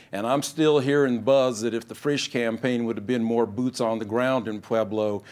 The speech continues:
they might have been able to swing that last race against Boebert. 'Cause people,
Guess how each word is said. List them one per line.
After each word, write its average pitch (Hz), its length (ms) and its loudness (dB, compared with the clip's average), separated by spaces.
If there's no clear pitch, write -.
they 117 80 -2
might 117 240 0
have 107 100 -6
been 117 140 0
able 113 220 0
to 98 60 -6
swing 120 340 0
that 107 240 0
last 110 340 0
race 113 320 0
against 101 480 -6
Boebert. 104 460 0
'Cause 127 240 0
people, - 460 -2